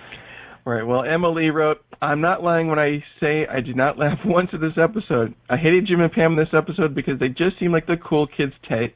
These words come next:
teasing the fat kid. Seriously, those two need to grow up. But if I had to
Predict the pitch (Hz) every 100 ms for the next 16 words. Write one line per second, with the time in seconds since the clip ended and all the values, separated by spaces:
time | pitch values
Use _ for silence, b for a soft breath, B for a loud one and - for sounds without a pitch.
0 | - 139 139 139 131 - 104 - - 95
1 | 95 B B B B B - 180 190 175
2 | 170 185 - 170 165 160 135 127 139 131
3 | 120 - _ b b b b - 127 147
4 | 160 156 190 190 208 233 -